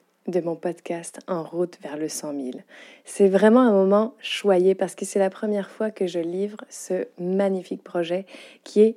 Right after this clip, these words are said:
d'encourager l'entrepreneuriat féminin et surtout de m'adresser à toi qui es en démarrage.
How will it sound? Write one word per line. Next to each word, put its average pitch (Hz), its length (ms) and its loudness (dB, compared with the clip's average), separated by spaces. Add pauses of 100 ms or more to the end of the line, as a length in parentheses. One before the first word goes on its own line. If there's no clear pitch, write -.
(160)
d'encourager 185 640 -2
l'entrepreneuriat 175 800 -4
féminin 170 520 -8 (440)
et 208 80 2
surtout 302 680 2 (200)
de 190 60 -2
m'adresser 196 500 4
à 190 100 2
toi 214 380 -2 (300)
qui - 120 2
es 220 60 10
en 208 160 2
démarrage. 170 960 2